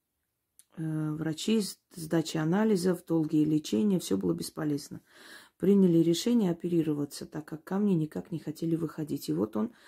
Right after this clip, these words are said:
провёл двадцать второго ноль первого этот ваш, э, чудодейственный ритуал. А в-, вчера вечером один камень выскочил. Пусть ещё раз делает, и второй выйдет. Уже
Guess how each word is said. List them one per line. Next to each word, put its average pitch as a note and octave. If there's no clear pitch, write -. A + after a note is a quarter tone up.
провёл F3+
двадцать F3
второго E3
ноль D#3
первого A3+
этот F3+
ваш, -
э, D#3
чудодейственный E3
ритуал. D3+
А D#3
в-, -
вчера F#3
вечером F#3+
один D#3+
камень F#3+
выскочил. D#3+
Пусть -
ещё E3
раз D3+
делает, D3
и -
второй D3
выйдет. D3+
Уже F#3